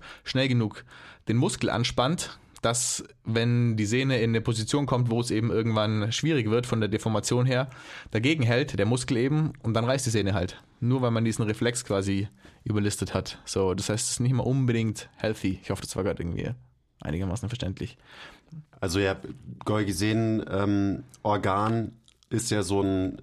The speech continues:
Speaker 2: Mechanorezeptor, der eben in der Sehne zu Hause ist.
Speaker 1: Ja.
Speaker 2: Und,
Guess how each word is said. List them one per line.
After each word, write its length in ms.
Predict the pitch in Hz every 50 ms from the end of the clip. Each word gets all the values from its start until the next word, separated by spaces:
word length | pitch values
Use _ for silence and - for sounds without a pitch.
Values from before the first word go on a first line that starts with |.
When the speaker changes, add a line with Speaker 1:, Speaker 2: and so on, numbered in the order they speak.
| - _ -
Speaker 2:
Mechanorezeptor, 1120 | 101 98 98 - - 104 104 110 113 107 101 107 104 - - - 127 - - 117 110 110
der 240 | 101 101 98 92 - 95
eben 200 | 101 92 95 90
in 120 | 95 95
der 100 | 95 92
Sehne 600 | 82 85 95 101 107 110 107 107 104 104 101 104 - _ _ _ _ _ _ _ _
zu 140 | - - 92
Hause 240 | 92 104 113 117 123
ist. 300 | - 127 127 - - - - - _ _ _ _ _ -
Speaker 1:
Ja. 240 | 113 113 120 123 - - - - - - _ _ _ _ _ _ _ _ _ _
Speaker 2:
Und, 540 | - 107 101 104 98 101 101 98 - -